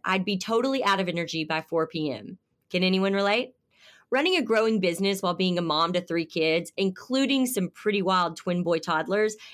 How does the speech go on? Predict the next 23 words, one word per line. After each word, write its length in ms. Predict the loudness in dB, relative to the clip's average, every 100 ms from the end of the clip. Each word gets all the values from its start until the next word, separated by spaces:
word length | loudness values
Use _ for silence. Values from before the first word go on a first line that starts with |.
| -6
it's 120 | -2
exhausting. 720 | 0 2 0 0 -4 -6 -6 -10 _
But 100 | -2
with 260 | 0 0 -2
Bee 240 | 2 2
Powered, 460 | 2 -2 0 0 -4 -10 -4
I 80 | -4
feel 220 | 0 2
more 260 | 4 4 2
focused 500 | 0 0 2 0 0
and 120 | -2
driven 320 | 2 2 2
than 100 | 2
I 80 | 0
have 320 | -2 0 0
in 60 | 0
a 80 | -2
while, 480 | 0 0 -2 -6 _ _ _
like, 260 | -2 -2 -2 _
maybe 320 | -2 0 2
even 240 | 2 2 0
before 400 | -2 -2 -2 -2
kids. 500 | -4 -10 -10 -14